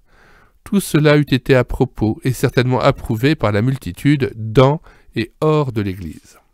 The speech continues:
Or, l'apôtre n'en fit rien. Au contraire, inspiré d'en haut, il invita ses lecteurs à se soumettre sans restriction à de telles autorités, à vivre paisible,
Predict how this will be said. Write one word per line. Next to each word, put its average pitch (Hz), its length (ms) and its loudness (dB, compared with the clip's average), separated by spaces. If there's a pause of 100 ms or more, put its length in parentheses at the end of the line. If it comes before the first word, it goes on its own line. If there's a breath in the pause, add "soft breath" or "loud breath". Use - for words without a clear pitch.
(880 soft breath)
Or, 175 260 6
l'apôtre 160 580 2
n'en 131 200 -2
fit - 240 -6
rien. 104 280 -2 (1400)
Au 113 100 -2
contraire, 170 580 0 (840 soft breath)
inspiré 170 540 2
d'en 131 240 2
haut, 185 220 2
il 135 180 -2
invita 165 380 -2
ses - 160 -8
lecteurs 131 400 -4
à 117 40 -2
se 117 140 -6
soumettre 147 500 -4
sans 135 180 -4
restriction 151 600 -4
à 135 60 0
de 104 100 -4
telles 147 320 -4
autorités, 135 580 -4
à 135 120 -2
vivre 120 400 -4
paisible, 147 720 -8